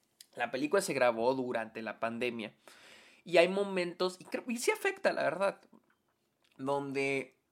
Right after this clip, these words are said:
Robert Downey junior y Robert Downey senior están hablando a través de videollamada y es un momento muy emocional que al menos conmigo no tuvo impacto, porque, pues, están en videollamada, o sea, están en diferentes lados.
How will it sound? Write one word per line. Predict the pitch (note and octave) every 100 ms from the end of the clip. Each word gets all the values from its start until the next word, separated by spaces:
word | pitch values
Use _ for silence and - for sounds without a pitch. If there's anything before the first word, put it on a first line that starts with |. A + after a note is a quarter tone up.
| _ _ _ _
Robert | - D3+ G3 G#3+
Downey | F3+ D#3+ D#3+
junior | D#3 D3 C3+ C3
y |
Robert | A2+ A#2+ C3+ C#3
Downey | D3 D#3+
senior | - B2 A2+
están | A#2+ - A#2
hablando | A#2+ A#2+ A#2+ A#2 C#3+ F#3 _ _ _ _ _ - -
a | C3 B2
través | B2 A#2
de | A#2+
videollamada | C3 C#3 E3 F#3 D#3 C3 D#3 - - - - -
y |
es | D#4+
un | D#4
momento | D4 C#4 C4 A#3+
muy | G#3+ G#3+
emocional | G#3+ G#3+ A#3 A3+ D3 F#3 - _ _ _ _ _ _ _ -
que | C3
al | C#3
menos | D3+ A#3 B3
conmigo | G3 F#3
no | F3+
tuvo | F3 D#3+
impacto, | F#3 F#3 C#3+ C3+ E3+ -
porque, | D#3+ - E3+
pues, | E3+ F3+
están | F#3+ F#3 G#3+ A#3+
en | A#3+
videollamada, | A#3+ A3+ A3+ A3 A3 C#4 F4 D4
o |
sea, | - E3+
están | F3+ F#3+ G#3
en | G3
diferentes | F#3 E3+ E3+ E3+ F3+ E3+
lados. | F3 G#3 C#3 -